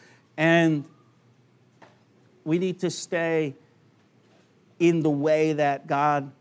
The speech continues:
would have. Two hands, two hands. There's a song by Chuck Girard that I was playing this week.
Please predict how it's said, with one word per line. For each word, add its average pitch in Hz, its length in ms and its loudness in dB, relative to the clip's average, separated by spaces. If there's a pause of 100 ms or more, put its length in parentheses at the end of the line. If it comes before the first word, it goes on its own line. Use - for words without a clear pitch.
(220)
would 147 160 -10
have. 131 400 -6 (2000)
Two 254 220 6
hands, 208 540 2
two 202 160 -6
hands. 151 360 -8 (1800)
There's 196 280 4
a 190 80 2
song 220 360 2
by 196 160 2
Chuck - 520 -2
Girard 175 640 0
that 156 140 0
I 156 120 4
was 156 180 -2
playing 170 480 0
this 156 240 -4
week. 196 380 2